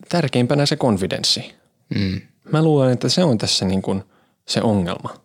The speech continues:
Speaker 2: Joo.
Speaker 1: Ja sit jos mietitään simppejä,
Speaker 2: Niin.
Speaker 1: niin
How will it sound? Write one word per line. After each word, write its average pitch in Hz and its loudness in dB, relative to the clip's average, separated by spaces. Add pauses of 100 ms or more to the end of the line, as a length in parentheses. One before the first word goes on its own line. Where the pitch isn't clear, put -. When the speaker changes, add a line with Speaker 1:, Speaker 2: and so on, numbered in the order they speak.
Speaker 2:
Joo. 95 -2 (960)
Speaker 1:
Ja 110 0 (380)
sit 180 -2
jos 160 0
mietitään 139 2 (500)
simppejä, - -2 (500)
Speaker 2:
Niin. 95 0 (340)
Speaker 1:
niin 139 2